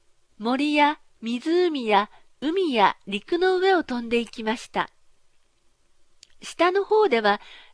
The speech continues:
冷たい風がゴーゴーうなって、狼の群れが吠えたり、雪がシャッシャッときしったりして、その上に真っ黒なカラスがカーカー鳴いて飛んでいました。しかし、はるか上の方には、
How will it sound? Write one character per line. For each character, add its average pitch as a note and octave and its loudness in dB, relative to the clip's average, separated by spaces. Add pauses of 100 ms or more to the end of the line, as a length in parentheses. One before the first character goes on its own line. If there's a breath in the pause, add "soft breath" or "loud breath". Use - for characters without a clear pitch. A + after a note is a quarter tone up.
(180)
冷 C#4 -2
た D4+ 0
い D4+ -2
風 C#4+ -4
が C4+ 0
ゴ F4 4
ー F#4 4
ゴ B3+ 2
ー - -4
う G3+ -6
な A3+ -2
っ C#4+ -8
て、 G#3 -6 (380 soft breath)
狼 E4+ 4
の G#3+ -2
群 G3 -6
れ D4+ 0
が A#3 -2
吠 D4+ -2
え C#4+ -2
た G#3+ 0
り、 D#3+ -6 (420 soft breath)
雪 A#3+ -4
が C4+ -4
シ - -4
ャ F4 0
ッ - -8 (100)
シ - -4
ャ F#4+ 2
ッ G4+ -12 (140)
と A3 -2
き - -12
し - -2
っ F4+ 2
た C#4+ -2
り A3 -4
し - -18
て、 G3+ -6 (540 soft breath)
そ - -8
の C#4+ 0
上 C#4+ -2
に A3+ -6
真 G#3+ -2
っ - -8
黒 G#4 0
な F4+ 2
カ C#4+ -2
ラ C#4 2
ス - -12
が F#3+ 0
カ F4 4
ー G4 -2
カ E4+ -2
ー A#3+ -2
鳴 G#3+ 0
い G#3+ -6
て A3 -2
飛 A3+ -6
ん G#3+ -10
で G#3 -2
い G3+ -6
ま G3 -4
し - -14
た。 - -6 (1500)
し - -18
か D#4 2
し、 C4 -10 (200 soft breath)
は F#4 2
る G4+ 4
か C4+ 2
上 C#4 0
の E4+ -2
方 F4+ 2
に C4 -6
は、 A3+ 0